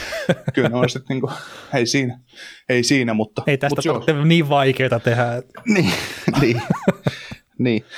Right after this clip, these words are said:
Speaker 1: Mut kyllä se on, en, en mä lähtisi tästä ylivoimasta, jos ajatellaan, niin Zibanejad miettii, millainen one-timer hänellä on, niin en mä jättäisi häntä ikinä pois. Ja sitten sulla on Panarin ja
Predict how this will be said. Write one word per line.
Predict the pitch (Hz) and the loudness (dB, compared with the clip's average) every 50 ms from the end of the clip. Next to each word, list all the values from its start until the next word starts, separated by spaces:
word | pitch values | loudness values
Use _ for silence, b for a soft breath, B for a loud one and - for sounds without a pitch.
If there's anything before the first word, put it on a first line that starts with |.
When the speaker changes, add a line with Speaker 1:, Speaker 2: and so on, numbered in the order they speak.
| B B - | B B -2
Speaker 1:
Mut | 156 147 151 | -2 0 2
kyllä | - 160 135 | 2 0 2
se | - 156 | 2 2
on, | 143 135 | 2 2
en, | 139 135 117 - | 2 0 0 0
en | 147 147 | 0 2
mä | 131 131 131 | 2 2 2
lähtisi | 139 131 - - 127 - | 0 0 0 -2 -2 0
tästä | - 131 - - 135 123 - _ - | -2 -2 -2 0 -2 -2 0 _ 2
ylivoimasta, | 156 139 127 127 127 120 120 113 - | 4 4 4 4 4 2 0 -2 -2
jos | 123 - 139 | -2 0 2
ajatellaan, | 131 131 117 113 113 110 110 113 110 | 2 2 2 2 2 2 2 2 2
niin | 107 B B B B B B B B B B B B B B _ - - | 0 B B B B B B B B B B B B B B _ -2 0
Zibanejad | 160 156 156 135 117 127 123 117 120 117 113 113 - - _ - | 0 0 0 0 0 2 2 2 2 0 -2 -2 -4 -4 _ -2
miettii, | 135 120 123 - 123 | -2 0 0 0 0
millainen | 120 123 127 123 117 | 2 2 2 2 2
one-timer | 131 123 113 110 113 113 113 110 | 0 2 2 2 2 2 2 0
hänellä | 127 127 120 117 117 117 117 | 0 0 0 0 2 2 2
on, | 117 | 2
niin | 120 123 127 | 2 2 2
en | 123 | 2
mä | 117 113 | 2 2
jättäisi | 110 110 - 120 - - | 0 0 -2 -4 -2 0
häntä | 143 139 135 120 110 | -2 0 0 0 0
ikinä | 113 123 120 - 127 110 107 | 0 0 -2 -2 -2 -2 0
pois. | - 120 113 107 107 104 - - - _ _ _ _ _ _ _ _ _ _ - | 2 2 2 2 2 0 -2 -4 -6 _ _ _ _ _ _ _ _ _ _ -4
Ja | 139 | -2
sitten | - 135 120 - - 127 117 - - _ _ - - | 0 0 -2 -2 -2 -2 -2 -2 -6 _ _ -6 -4
sulla | - 135 123 | -2 0 0
on | 120 117 120 | -2 0 0
Panarin | 143 131 127 120 117 117 113 113 | 0 0 0 0 0 0 -2 -4
ja | 110 | -4